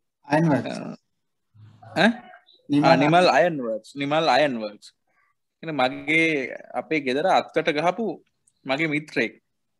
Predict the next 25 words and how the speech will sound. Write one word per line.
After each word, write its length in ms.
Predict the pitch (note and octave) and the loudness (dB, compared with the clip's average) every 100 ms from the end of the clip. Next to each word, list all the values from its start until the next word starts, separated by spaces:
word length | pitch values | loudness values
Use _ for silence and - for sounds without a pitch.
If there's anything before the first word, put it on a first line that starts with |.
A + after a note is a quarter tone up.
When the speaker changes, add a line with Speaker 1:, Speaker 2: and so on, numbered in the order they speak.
| _ _ _ _ _ _ C3 | _ _ _ _ _ _ -10
Speaker 2:
මං, 260 | C3 B2+ - _ _ _ _ _ _ _ - | -8 -10 -12 _ _ _ _ _ _ _ -14
ආ, 540 | - A#2+ A#2+ A#2 A#2 | -2 0 0 2 2
හවස් 200 | C3+ C#3 | 2 2
වරුක 220 | D3 C#3+ | 0 2
එයාලා 240 | C3+ C3 B2 | 4 2 2
ගෙදර 300 | G#2+ A#2+ D3 | -2 0 0
ගියා. 280 | A2+ G#2+ A#2+ _ _ - | -2 -4 -6 _ _ -10
ගෙදර 220 | B2 C3+ | -6 -4
ගිහිල්ලා 440 | B2+ C#3+ C#3 D#3 G#3+ - _ _ _ _ _ - | -6 -6 -4 -4 -6 -12 _ _ _ _ _ -14
මං 100 | C#3 | -4
කිව්වා, 140 | C#3+ C#3+ | 0 2
"නිමල් 320 | C3 C3 C3 | 2 2 2
අයියේ 260 | C3 D#3 D#3 - _ _ _ - | 0 -2 -6 -14 _ _ _ -4
මම 120 | C3+ | 0
මේ 100 | C3 | 0
සයිට් 300 | B2 A#2 A#2+ | 0 0 0
එකක් 200 | C#3 C3+ | -2 0
කරනවා. 360 | C#3+ C3 B2 E3 - _ _ _ _ _ _ | 0 0 -2 -8 -12 _ _ _ _ _ _
ඒකට 220 | C3+ C3+ C3+ | -4 0 4
ඔයාගේ 280 | C3 C3 | 4 2
මේ 140 | B2 A#2 | 0 -6
ඩීටේල්ස් 360 | A2+ A#2+ C#3 | -6 -4 -4
ටික 140 | C#3 C#3 | -2 -4
දාන්න 380 | C3+ C3+ C3 A2+ | 0 0 -2 -4
ඕනේ. 220 | G#2+ | -6